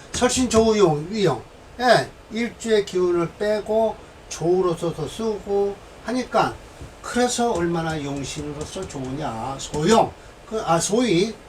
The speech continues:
말해서 용지동목은, 예, 겨울나무가 쓰름에 있어서 화를 쓰면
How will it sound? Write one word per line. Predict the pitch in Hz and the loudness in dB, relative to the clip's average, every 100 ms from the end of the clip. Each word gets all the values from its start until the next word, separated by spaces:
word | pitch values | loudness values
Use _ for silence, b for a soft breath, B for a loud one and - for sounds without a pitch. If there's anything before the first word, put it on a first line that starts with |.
| - 147 | -20 -10
말해서 | 127 127 120 147 123 | -6 -6 -6 -8 -6
용지동목은, | 156 190 202 202 165 156 160 170 214 - - B B - | -4 -4 -4 -2 0 2 2 4 4 2 -6 B B -10
예, | 165 120 - | -10 -8 -12
겨울나무가 | - 170 185 220 190 170 185 | -8 -2 2 2 0 -2 -2
쓰름에 | 175 226 214 190 | -4 -4 -2 -2
있어서 | 175 - 131 - 156 - - - | -2 -4 -8 -6 -6 -6 -10 -8
화를 | 220 220 | -6 -6
쓰면 | 175 143 135 185 | -6 -6 -4 -4